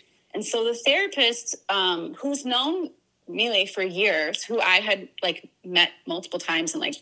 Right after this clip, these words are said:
had been emailing with all this time and all these things, like, she knows us. Um, she suggested that we try, like, remaining separated, like, living separately, but that we take turns having, like, quote unquote custody of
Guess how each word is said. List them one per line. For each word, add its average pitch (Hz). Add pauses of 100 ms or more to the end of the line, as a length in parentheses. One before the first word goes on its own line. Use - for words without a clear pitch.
(300)
had 185
been 190
emailing 196
with 175
all 165
this 175
time 170
and 170
all 160
these 160
things, -
like, 196
she -
knows 175
us. - (480)
Um, 269 (920)
she -
suggested 196
that 180
we 190
try, 170
like, 180
remaining 170
separated, 190
like, 202
living -
separately, 160 (460)
but 208
that 196
we 220
take -
turns 175
having, 165
like, 156 (220)
quote 170
unquote 165
custody - (580)
of 165